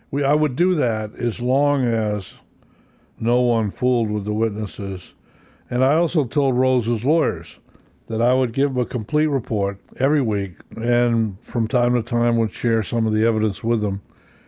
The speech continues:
as long as there was no monkey business with the evidence or the, with the witnesses. And that,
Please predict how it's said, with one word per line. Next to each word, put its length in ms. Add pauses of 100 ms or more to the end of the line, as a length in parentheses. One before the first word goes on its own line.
(200)
as 260
long 440
as 180
there 100
was 180
no 160
monkey 400
business 600 (580)
with 180
the 180
evidence 500
or 100
the, 100
with 180
the 320
witnesses. 580
And 120
that, 260